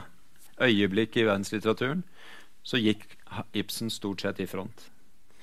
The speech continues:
Og han skulle bli det mest varige resultatet av dette ute i verden. Snart så skulle den unge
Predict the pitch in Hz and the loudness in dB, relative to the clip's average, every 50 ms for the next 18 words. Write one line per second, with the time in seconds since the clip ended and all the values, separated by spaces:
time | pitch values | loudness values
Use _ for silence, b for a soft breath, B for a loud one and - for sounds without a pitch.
0 | B B B B B B - 117 113 139 170 185 170 - - - 160 151 147 147 | B B B B B B 0 4 6 6 6 6 4 0 0 4 6 8 8 8
1 | 143 143 143 - - - 123 117 120 120 123 113 104 - - - - 113 113 107 | 8 8 4 2 -2 -2 0 2 4 4 4 4 4 2 0 -4 0 4 4 6
2 | 98 90 87 85 80 85 85 87 90 92 87 - 107 92 - 87 87 82 80 - | 6 6 4 4 4 4 2 2 2 2 0 -2 -4 -4 -2 -2 -4 -4 -4 -4
3 | 95 92 92 90 - - - 107 107 120 104 101 98 - - 90 90 - - - | -2 0 0 -2 -2 -2 -4 -4 -4 -4 -6 -8 -6 -6 -6 -6 -6 -6 -6 -8
4 | 107 101 - - - - - - - - - - - - - - - - - - | -10 -12 -14 -14 -16 -16 -16 -16 -14 -14 -14 -14 -14 -14 -14 -14 -14 -14 -14 -14
5 | - B B B B B - - 127 131 147 147 - - 135 - - 131 117 110 | -14 B B B B B 0 6 8 8 8 8 6 2 0 2 4 6 8 8
6 | 117 117 117 117 113 113 113 113 127 120 104 101 98 104 110 | 8 8 8 6 4 4 4 4 4 4 2 4 6 6 6